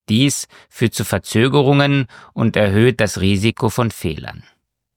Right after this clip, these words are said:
Hier könnte die Werkstatt beheizte Arbeitsplätze einrichten oder spezielle beheizbare Handschuhe zur Verfügung stellen. Und auch Maschinen haben Probleme.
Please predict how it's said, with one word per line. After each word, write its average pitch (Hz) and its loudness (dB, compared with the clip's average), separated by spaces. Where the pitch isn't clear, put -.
Hier 117 0
könnte 127 0
die 120 0
Werkstatt 120 -2
beheizte 120 -2
Arbeitsplätze 98 -2
einrichten 110 -2
oder 104 0
spezielle 107 -2
beheizbare 104 -2
Handschuhe 117 0
zur - -10
Verfügung - -8
stellen. - -14
Und 104 2
auch 104 -2
Maschinen 110 0
haben - -8
Probleme. - -14